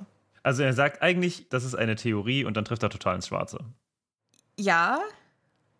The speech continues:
Speaker 2: Und ich glaube, das ist, ich glaube, Dumbledore weiß es da einfach schon.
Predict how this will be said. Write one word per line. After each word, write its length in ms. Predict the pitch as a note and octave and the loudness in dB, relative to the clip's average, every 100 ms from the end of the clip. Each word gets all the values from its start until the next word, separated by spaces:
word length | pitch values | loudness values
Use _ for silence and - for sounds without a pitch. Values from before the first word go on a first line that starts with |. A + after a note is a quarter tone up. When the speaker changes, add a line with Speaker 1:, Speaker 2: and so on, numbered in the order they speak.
| _ _ _ - | _ _ _ -2
Speaker 2:
Und 140 | A3+ | 2
ich 160 | A3 A3 | 2 2
glaube, 320 | F#3+ F3 A#3 | 4 4 2
das 160 | C4 B3+ | -2 -2
ist, 260 | A#3 - - | -6 -6 -6
ich 140 | F#3 | -2
glaube, 280 | E3+ F3 A3+ | 2 2 2
Dumbledore 500 | G3+ G3+ G#3 G#3+ A3+ | 0 0 0 2 2
weiß 220 | E4 G#4 | 0 -2
es 80 | G#3 | -10
da 120 | F3+ | -6
einfach 400 | D#3+ D#3 D3+ D#3 | -6 -6 -8 -10
schon. 260 | - D#3+ - | -10 -10 -10